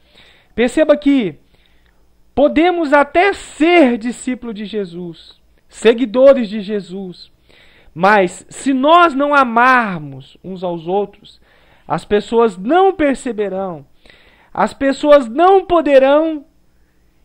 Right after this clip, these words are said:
discernir ou entender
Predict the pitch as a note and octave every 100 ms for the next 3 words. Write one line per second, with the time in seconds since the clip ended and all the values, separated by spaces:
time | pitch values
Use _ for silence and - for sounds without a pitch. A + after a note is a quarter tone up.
0 | _ D3 B3 C#4+ D#4 C#4+ A#3 A#3 C4+ D4
1 | C4 E3+ - _ _ _ A#3 D4 C#4+ B3+
2 | B3+ A#3+ G#3+ B3+ B3 F3+ C#3+